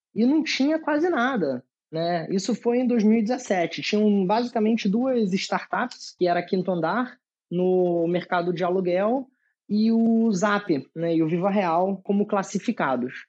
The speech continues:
Mas a gente olhava assim, "Poxa, quem que tá assessorando o comprador de imóvel, que tá fazendo a compra, a transação financeira mais importante da vida dele,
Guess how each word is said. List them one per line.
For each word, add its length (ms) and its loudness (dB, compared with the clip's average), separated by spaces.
Mas 200 0
a 40 0
gente 220 2
olhava 200 0
assim, 240 0
"Poxa, 440 -2
quem 200 2
que 400 0
tá 200 0
assessorando 960 0
o 100 2
comprador 680 2
de 120 2
imóvel, 580 0
que 80 2
tá 160 0
fazendo 420 2
a 120 -2
compra, 460 2
a 40 -2
transação 520 0
financeira 420 0
mais 340 2
importante 600 0
da 100 2
vida 260 0
dele, 320 -2